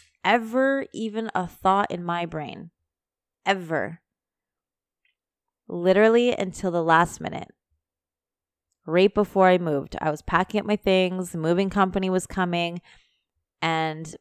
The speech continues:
who are now my mentors, Cole and Brian. Cole found me on Instagram, reached out, and said, "Hey, do you, like, are you a trainer? Do you work at a gym?" Da, da, da. And I said, <laughs> "None of the above."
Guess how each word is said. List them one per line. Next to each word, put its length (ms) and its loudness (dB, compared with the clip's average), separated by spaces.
who 140 2
are 120 4
now 200 4
my 160 2
mentors, 580 0
Cole 240 0
and 120 -2
Brian. 520 -2
Cole 240 6
found 340 4
me 340 -8
on 140 -2
Instagram, 760 -6
reached 360 -6
out, 320 2
and 160 -6
said, 160 -4
"Hey, 460 2
do 100 -4
you, 320 0
like, 200 2
are 40 2
you 160 2
a 60 6
trainer? 680 4
Do 160 -4
you 380 0
work 240 -2
at 80 2
a 40 -2
gym?" 420 2
Da, 60 4
da, 120 0
da. 160 6
And 100 0
I 40 -2
said, 360 0
<laughs> 100 -4
"None 300 -2
of 80 -2
the 120 2
above." 480 -2